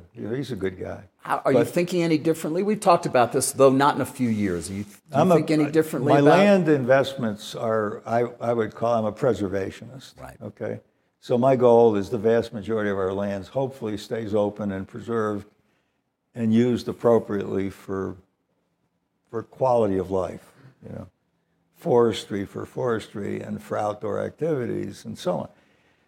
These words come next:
Speaker 1: So that's my goal, and, you know, in the West for energy production and so on. But it gets basically, uh, it's a philanthropical
Speaker 2: Mm-hmm.
Speaker 1: for the land,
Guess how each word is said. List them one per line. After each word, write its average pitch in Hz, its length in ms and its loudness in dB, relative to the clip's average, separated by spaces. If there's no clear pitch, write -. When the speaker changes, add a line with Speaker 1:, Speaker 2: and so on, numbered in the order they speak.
Speaker 1:
So 147 180 2
that's 156 260 4
my 131 100 2
goal, 104 440 6
and, 98 300 -2
you 110 80 -2
know, 101 220 0
in 107 120 -2
the 104 80 0
West 110 460 2
for 107 380 -4
energy 107 380 -2
production 98 1000 -4
and 101 140 -8
so 113 160 -8
on. 95 260 -6
But 127 200 2
it 123 160 -4
gets 170 200 0
basically, 113 840 -2
uh, 101 420 -2
it's 107 240 -6
a 120 60 0
philanthropical 101 1120 -2
Speaker 2:
Mm-hmm. 110 320 -4
Speaker 1:
for 113 220 -6
the 101 100 -2
land, 92 420 -6